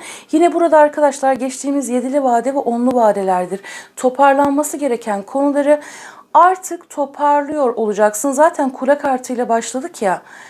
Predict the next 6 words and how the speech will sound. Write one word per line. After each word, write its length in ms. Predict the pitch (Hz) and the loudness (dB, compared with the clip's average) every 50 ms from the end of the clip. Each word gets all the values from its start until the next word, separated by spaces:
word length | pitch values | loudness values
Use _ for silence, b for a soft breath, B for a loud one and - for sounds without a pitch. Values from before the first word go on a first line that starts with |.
| B B B B | B B B B
Sana 300 | - - - 277 285 339 | -4 0 4 4 4 4
hizmet 420 | 370 339 330 285 320 339 330 - - | 2 0 0 0 0 0 0 2 4
vermeyen 460 | 311 320 330 330 339 330 311 285 277 | 4 4 4 4 2 2 2 2 2
ne 120 | 320 370 | 4 4
varsa 340 | 381 349 320 285 - 302 240 | 6 6 4 4 0 -6 -8
bitiriyorsun. 640 | 269 262 254 - 254 247 240 220 226 - 202 180 180 | -8 -10 -10 -10 -8 -6 -6 -6 -6 -8 -12 -12 -14